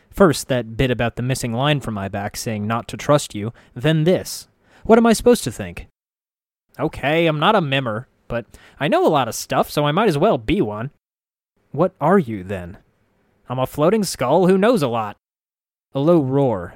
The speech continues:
built deep from my belly. Mort was feeding me scraps one by one and making me struggle for each. I might as well just have been pulling teeth.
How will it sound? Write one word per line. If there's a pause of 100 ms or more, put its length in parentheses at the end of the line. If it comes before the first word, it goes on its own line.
built
deep
from
my
belly. (640)
Mort
was
feeding
me
scraps
one
by
one
and (300)
making
me
struggle
for
each. (580)
I
might
as
well
just
have
been
pulling
teeth.